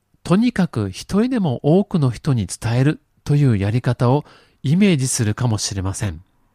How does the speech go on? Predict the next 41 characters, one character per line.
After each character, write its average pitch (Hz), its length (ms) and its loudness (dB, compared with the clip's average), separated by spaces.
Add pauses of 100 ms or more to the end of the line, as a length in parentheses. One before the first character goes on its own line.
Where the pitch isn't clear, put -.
(1000)
確 - 220 -4
か 110 100 -6
に、 127 340 -2 (500)
一 - 220 0
昔 139 400 0
前 139 200 2
は、 135 360 2 (500)
路 120 160 2
傍 175 240 6
伝 165 240 4
道 101 160 -2
や、 117 240 -4 (800)
一 110 120 -4
軒 170 320 2
一 190 80 -2
軒 151 300 0
訪 147 240 0
ね 143 120 2
て、 139 340 2 (360)
ト - 120 -2
ラ 151 160 4
ク - 100 -12
ト 175 160 2
を 175 100 0
配 175 240 0
っ 208 140 -2
た 160 100 0
り 147 120 2
す - 160 -4
る 147 100 -2
こ 151 120 -2
と 185 120 -2
が 135 160 2
な 92 140 -6
さ - 140 -2
れ 175 120 0
て - 140 -8
い 82 80 -6
ま 85 100 -10
し - 120 -12
た。 - 200 -20